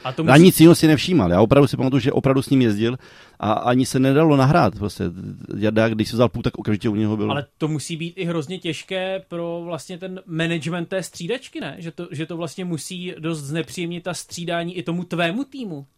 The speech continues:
Speaker 1: když máš v tom kádru někoho, kdo má prostě jasný úkol,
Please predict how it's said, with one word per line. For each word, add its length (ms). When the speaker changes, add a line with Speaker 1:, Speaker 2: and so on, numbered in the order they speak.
Speaker 1:
když 180
máš 340
v 140
tom 240
kádru 640
někoho, 680
kdo 180
má 200
prostě 340
jasný 440
úkol, 520